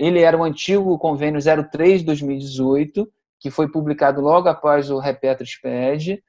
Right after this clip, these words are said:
E lá você, é, quem, quem, quem adere, né, esse convênio, é, no caso os fabricantes, o I C M S é exonerado, tá? Cem por cento.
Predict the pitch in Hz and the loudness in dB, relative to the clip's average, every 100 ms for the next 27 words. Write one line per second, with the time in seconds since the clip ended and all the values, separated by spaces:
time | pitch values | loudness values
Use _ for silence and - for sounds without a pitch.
0 | _ _ _ 156 170 170 196 208 202 202 | _ _ _ 0 4 6 4 0 -2 4
1 | 214 233 - - 165 170 165 165 160 156 | 4 4 0 -6 -2 0 0 2 2 2
2 | 156 - _ 190 202 196 190 190 175 185 | 0 -4 _ -4 -4 -4 -4 -4 -6 -4
3 | 185 170 151 165 220 180 147 143 185 214 | 0 0 4 6 8 6 2 -2 -4 -4
4 | 147 147 147 156 151 139 156 190 202 214 | -6 -8 -8 -8 -6 -4 -4 -4 -6 -8
5 | - - _ 139 139 143 143 143 139 139 | -16 -20 _ -2 0 2 2 0 0 0
6 | 139 135 135 135 147 156 143 143 - 147 | 0 0 -2 -4 -8 0 0 0 -2 -2
7 | 170 170 170 190 - - - 180 185 - | -2 -6 -8 -8 -10 -12 -8 -6 -6 -6
8 | 190 165 170 - 180 180 190 202 131 113 | -6 -4 -4 -2 -2 -2 -2 0 0 -4
9 | - _ _ _ 117 120 139 _ _ _ | -12 _ _ _ -14 -14 -14 _ _ _
10 | - 151 156 180 - 131 110 | -6 -6 -4 -8 -8 -8 -10